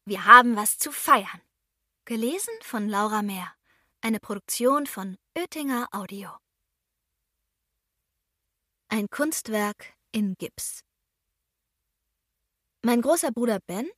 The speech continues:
hat einen Gips. Er sagt, nach dem Aufwachen kribbelt es darunter so, als ob eine Ameisenstraße unterwegs sei. „Emma, hilfst du mir?“, fragt er.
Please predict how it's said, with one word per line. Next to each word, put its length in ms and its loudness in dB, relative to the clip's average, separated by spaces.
hat 220 -8
einen 180 -2
Gips. 400 -10
Er 100 -6
sagt, 320 -6
nach 280 -6
dem 260 -6
Aufwachen 640 -10
kribbelt 440 -6
es 140 -12
darunter 480 -6
so, 280 -8
als 220 -8
ob 120 -10
eine 300 -6
Ameisenstraße 960 -4
unterwegs 500 -4
sei. 240 -6
„Emma, 380 4
hilfst 360 0
du 60 0
mir?“, 240 0
fragt 360 -14
er. 120 -10